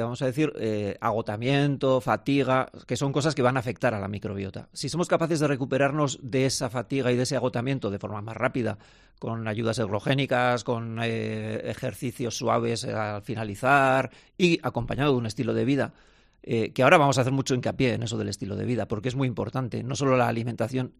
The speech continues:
y la actividad física actúan sobre la microbiota, si no lo acompañamos de un estilo de vida adecuado, reducción del estrés, es una cosa básica, niveles bajos de cortisol, eh, si no lo acompañamos de ritmo de sueño adecuado, mm,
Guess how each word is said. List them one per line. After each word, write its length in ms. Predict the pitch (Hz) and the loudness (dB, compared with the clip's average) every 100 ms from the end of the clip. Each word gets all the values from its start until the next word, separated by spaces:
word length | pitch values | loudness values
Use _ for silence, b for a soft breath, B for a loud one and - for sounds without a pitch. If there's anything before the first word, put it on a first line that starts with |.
| _ | _
y 180 | 147 143 | 2 4
la 120 | 117 | 2
actividad 320 | 110 113 107 | -2 -2 -2
física 300 | 104 123 110 | -2 -4 -4
actúan 320 | 101 - 104 | -6 -6 -8
sobre 140 | 110 98 | -6 -8
la 60 | |
microbiota, 520 | 104 101 113 151 180 - b b b b b _ | -6 -6 -2 0 -2 -6 b b b b b _
si 220 | - - | -6 4
no 60 | 175 | 8
lo 60 | 185 | 8
acompañamos 340 | 147 123 120 | 8 2 2
de 40 | |
un 60 | 123 | -2
estilo 240 | 107 117 | -4 -4
de 80 | 117 | -2
vida 220 | 120 113 | 0 0
adecuado, 540 | 113 107 123 135 165 - | 0 0 2 2 0 -4
reducción 640 | - 127 120 - 151 147 - - | -4 -2 -2 2 2 2 -4 -6
del 360 | 127 143 143 - | 0 0 -2 -8
estrés, 760 | - - - 139 - - - _ | -6 -4 0 0 0 -6 -12 _
es 120 | - 117 | -14 -10
una 100 | 104 | -8
cosa 240 | 107 98 92 | -6 -8 -6
básica, 540 | - 110 120 - 139 b b b b - | -4 -2 -2 -2 -4 b b b b -4
niveles 300 | 113 113 104 | 0 0 -2
bajos 240 | - 107 | -2 -2
de 200 | 110 104 | 0 -2
cortisol, 720 | - 104 101 - 139 135 - b b b b - | -4 -8 -8 -2 2 2 0 b b b b -4
eh, 220 | 135 127 | 0 0
si 140 | - 151 | 0 2
no 80 | 156 | 4
lo 60 | |
acompañamos 460 | 156 143 139 151 127 | 4 4 2 2 2
de 140 | 143 | 2
ritmo 300 | 113 147 147 | 2 0 0
de 100 | 127 | 0
sueño 560 | 117 135 139 139 131 - b | 0 2 4 4 2 -2 b
adecuado, 800 | - 120 110 - 120 131 117 190 - _ _ _ _ - | -6 -4 -2 2 4 4 2 -2 -12 _ _ _ _ -10
mm, 460 | 123 113 113 110 | -6 -4 -2 -4